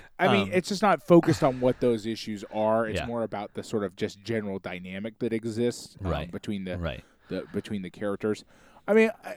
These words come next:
Speaker 1: you know, and I, and I get what you're, you know, I understand, like, I understand, like, the sort of, like, psychological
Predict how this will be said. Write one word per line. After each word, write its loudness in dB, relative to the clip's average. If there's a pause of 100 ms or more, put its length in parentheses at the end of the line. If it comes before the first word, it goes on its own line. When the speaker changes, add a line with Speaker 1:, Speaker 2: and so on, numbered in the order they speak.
Speaker 1:
you -2
know, 4
and 2
I, 4
and 2
I 4
get 2
what 4
you're, 0
you -6
know, 0
I 2
understand, 0
like, -2
I 4
understand, 0
like, -6
the -8
sort -4
of, -6
like, -10
psychological 4